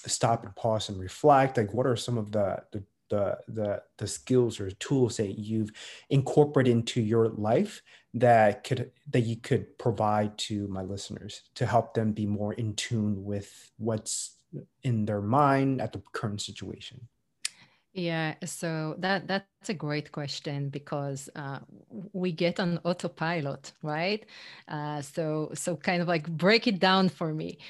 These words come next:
Speaker 1: <laughs>
Speaker 2: So definitely meditation is a great tool. I have to say that since the pandemic, I do it less.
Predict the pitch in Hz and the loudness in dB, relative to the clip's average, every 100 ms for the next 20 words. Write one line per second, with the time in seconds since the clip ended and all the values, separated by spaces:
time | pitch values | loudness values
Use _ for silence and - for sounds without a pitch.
0 | - - - - 190 147 170 165 - 185 | -16 -14 0 4 6 6 6 2 -2 -6
1 | 170 - 175 160 220 220 262 - 196 175 | -8 -10 -4 4 4 4 2 2 4 4
2 | 165 165 165 165 - 170 151 156 139 156 | 2 0 2 2 2 0 0 -2 -2 0
3 | 160 - - - 160 165 214 156 151 156 | 0 -4 -6 -4 0 2 2 2 0 2
4 | 185 - 196 - 175 165 165 160 - - | 0 0 -6 -2 0 2 0 -2 -6 -8
5 | - 233 220 247 254 190 170 160 156 156 | -2 0 0 -2 0 2 2 2 0 -2
6 | - 151 147 160 165 165 - 151 143 143 | -4 -8 -6 -4 -4 -4 -8 -6 -6 -6
7 | 220 - - | -6 -6 -8